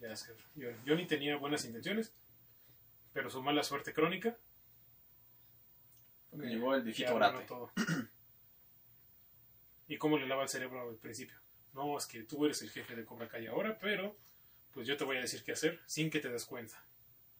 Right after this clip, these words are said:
Speaker 1: Y voy a cobrar la mitad de lo que tú ganas".
Speaker 2: Sí, no.
Speaker 1: <laughs> Sí, Chris, te digo, es un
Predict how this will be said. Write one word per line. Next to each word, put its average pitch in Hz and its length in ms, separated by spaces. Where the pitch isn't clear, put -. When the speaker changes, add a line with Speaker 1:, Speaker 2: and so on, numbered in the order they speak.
Speaker 1:
Y 151 100
voy 143 160
a 143 80
cobrar 131 260
la 123 80
mitad 117 240
de 117 60
lo 110 100
que 110 120
tú 113 320
ganas". - 400
Speaker 2:
Sí, - 180
no. - 120
Speaker 1:
<laughs> - 80
Sí, 127 220
Chris, 147 420
te 147 100
digo, 135 160
es 131 100
un 131 200